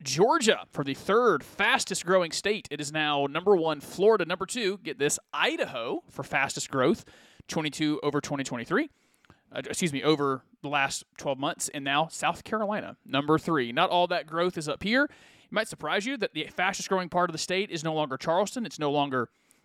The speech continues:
upstate. It's no longer Rock Hill. For a minute, Rock Hill with Charlotte was the fastest growing. Myrtle Beach, the fastest growing part of the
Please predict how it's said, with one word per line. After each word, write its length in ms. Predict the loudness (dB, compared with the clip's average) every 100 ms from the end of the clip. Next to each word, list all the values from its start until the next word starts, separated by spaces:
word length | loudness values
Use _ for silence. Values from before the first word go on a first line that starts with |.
| _
upstate. 400 | -4 2 4 4
It's 100 | 2
no 120 | 0 2
longer 200 | 4 4
Rock 300 | 4 2 2
Hill. 320 | 0 0 0
For 140 | -2
a 40 | -2
minute, 140 | 2
Rock 240 | 4 2
Hill 240 | 2 2 4
with 140 | 4
Charlotte 440 | 2 2 4 2 0
was 200 | -2 -2
the 80 |
fastest 320 | -2 -2 -2 4
growing. 400 | 6 6 2 -12 -20
Myrtle 460 | -4 4 8 8
Beach, 640 | 6 4 2 0 -8 -10 -6
the 80 | -8
fastest 480 | -2 0 0 -2
growing 200 | -2 -2
part 260 | 2 2 2
of 60 | 0
the 140 | -4